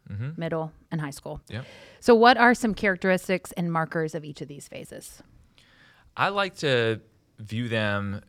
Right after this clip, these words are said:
Speaker 1: i-, in a couple <clears throat> categories. Th-, these
Speaker 2: Okay.
Speaker 1: are not exhaustive categories by any means, but they do help give some framework to
Speaker 2: Okay.
Speaker 1: it.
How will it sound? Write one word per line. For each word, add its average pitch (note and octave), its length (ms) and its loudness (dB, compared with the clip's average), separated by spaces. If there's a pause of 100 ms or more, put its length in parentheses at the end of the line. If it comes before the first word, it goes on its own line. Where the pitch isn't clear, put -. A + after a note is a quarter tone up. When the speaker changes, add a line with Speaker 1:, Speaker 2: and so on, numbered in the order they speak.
(340)
Speaker 1:
i-, - 160 -16
in A#2+ 140 -6
a G#2+ 60 -6
couple G#2 320 -6
<clears throat> - 180 -16
categories. B2 720 -6 (120)
Th-, G2+ 140 -14 (100)
these A#2+ 120 -4
Speaker 2:
Okay. A#2+ 100 -2
Speaker 1:
are - 20 -2
not A#2+ 200 0
exhaustive A2 440 0
categories A2+ 540 -2
by G#2+ 200 0
any A2 120 -2
means, G2 320 -6
but A2 140 -8
they A2 140 -2
do G#2+ 360 -10 (480)
help G2 300 -8
give G2 180 -8
some F#2 160 -12
framework A2 500 -6 (280)
to - 100 -6
Speaker 2:
Okay. E3 140 -2
Speaker 1:
it. F3+ 100 -10